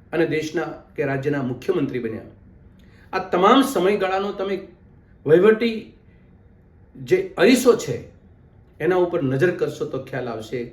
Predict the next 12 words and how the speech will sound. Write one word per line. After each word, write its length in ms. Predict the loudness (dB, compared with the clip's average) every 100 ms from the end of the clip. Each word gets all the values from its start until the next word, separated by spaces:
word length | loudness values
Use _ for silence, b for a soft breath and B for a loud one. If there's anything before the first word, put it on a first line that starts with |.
| -10
કે 100 | -10 -10
ખેતી, 640 | -8 -6 -6 -8 -8 -10
ગામ 320 | -10 -8 -8 -10 -14 -16 -10
અને 160 | -8
ખેડૂતને 520 | -8 -8 -6 -6 -6 -8
બરબાદ 380 | -8 -8 -10 -8
કરવા 240 | -8 -6 -6
માટે 300 | -8 -10 -10 B B B -2
ખૂબ 220 | 2 2
મોટા 300 | 2 0 2
એજન્ડા 440 | 0 0 2 0 -2
સાથે 340 | -6 -10